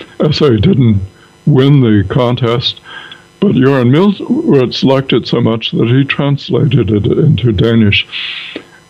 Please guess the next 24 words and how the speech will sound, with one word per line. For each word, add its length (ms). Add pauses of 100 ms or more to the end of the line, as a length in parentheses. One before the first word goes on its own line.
(140)
and, 480 (400)
uh, 320
sent 280
it 120
to 100
Politiken, 760 (480)
one 200
of 100 (180)
Danger-, 460 (120)
uh, 260
Denmark's 560
major 460
newspapers, 800 (220)
and 120
it 80
was 240
accepted 600
and 240
published 560 (540)
as 100
a 80
chronique. 540 (960)
And 460 (760)
the 400